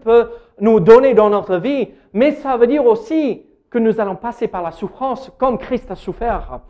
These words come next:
Et donc, euh, il ne faut pas être étonné que nous allons passer par la souffrance parce que Christ lui-même, Dieu qui s'est incarné, a souffert. Mais regardez ce que l'apôtre Paul continue à dire en Philippiens chapitre un, verset vingt-neuf. «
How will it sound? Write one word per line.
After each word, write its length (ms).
Et 60
donc, 260
euh, 80
il 80
ne 40
faut 100
pas 260
être 240
étonné 640
que 120
nous 280
allons 180
passer 440
par 160
la 80
souffrance 640
parce 200
que 40
Christ 420
lui-même, 560
Dieu 300
qui 160
s'est 180
incarné, 480
a 80
souffert. 500
Mais 60
regardez 440
ce 100
que 80
l'apôtre 560
Paul 260
continue 420
à 100
dire 240
en 140
Philippiens 420
chapitre 380
un, 100
verset 260
vingt-neuf. « 540